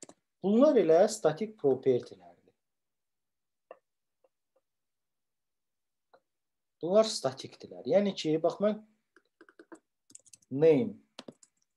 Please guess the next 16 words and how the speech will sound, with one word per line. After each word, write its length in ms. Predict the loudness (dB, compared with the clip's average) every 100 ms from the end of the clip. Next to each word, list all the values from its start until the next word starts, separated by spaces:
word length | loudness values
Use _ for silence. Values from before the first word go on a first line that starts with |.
| _ _ _ -20 _ _ -20 -20 -20 -20 -20 _ _ _ _ _ _ _ _ _ _ _ _ _ _ _ _ _ _ _ _ -20 _ _ _ _ _
Obyekt 360 | 2 4 4 6
yaratmamışam 720 | 6 6 4 2 2 -2 -4 -6
ki, 160 | -16 -14
yox. 320 | 0 2 2 -4 _ _ _ _ 2
Bax, 260 | 4 4 4
klassın 400 | 4 4 2 2
içərisindən 560 | 4 4 2 -2 -2
birbaşa 460 | -2 2 2 0 -4
name'i 300 | -2 -4 -4
çağıra 320 | -2 0 0
bilirəm. 400 | -2 -4 -10 -16 -20 _ -10 -8 -10 -14 _ _ _ _ _ _ _ _ _ _ -20 _ -2
Bu 260 | -2 -2
statik 440 | 2 4 4 0 -2
propertidir. 640 | -2 0 0 -2 -6 -8 4
Yəni, 240 | 6 8 4 -8 _ 6
dolayısıyla 1080 | 10 12 10 6 6 10 10 10 10 6